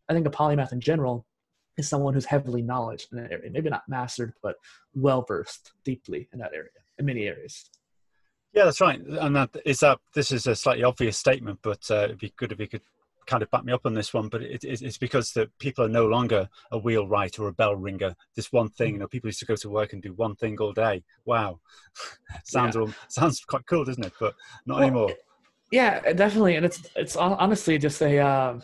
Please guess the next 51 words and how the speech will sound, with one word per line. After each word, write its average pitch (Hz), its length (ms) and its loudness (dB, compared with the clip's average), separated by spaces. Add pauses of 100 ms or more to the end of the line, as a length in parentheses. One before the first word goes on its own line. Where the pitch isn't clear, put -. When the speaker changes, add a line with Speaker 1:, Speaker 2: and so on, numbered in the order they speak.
Speaker 1:
misconstrued 175 480 2
of 147 100 2
how 156 160 2
the 143 80 2
society's 139 540 -2
been 131 100 -8
formed, 156 400 -6
'cause 143 160 -4 (260)
we're 147 220 0
polymathic 156 500 -4
in 135 80 -6
general. 139 360 -6
Like, 135 120 -8 (160)
human 175 220 4
nature 147 380 0 (240)
is 147 140 0
to 151 60 -2
do 147 200 4
many 131 200 -4
things. 117 600 -10
We, 147 220 -2 (280)
as 143 140 -6
a 139 60 -12
baby, 147 320 2
you're 135 200 2
not 143 120 -2
gonna 143 120 -2
sit 143 160 -6
there 139 80 -4
and 135 80 -4
just - 120 -14
play 147 100 2
with 127 160 -2
one 131 160 -6
toy. 147 200 -2
You're 127 80 -4
gonna 135 120 -10
play 139 140 -8
with 120 100 -8
all 135 220 -4
of 117 80 -10
them. 82 100 -14
You're 113 80 -12
gonna 135 120 -10
do 156 160 2
a 123 40 -4
lot 120 180 -6
of 110 80 -10 (240)
things. 139 280 -12 (240)
You're 160 100 2
curious 147 560 -2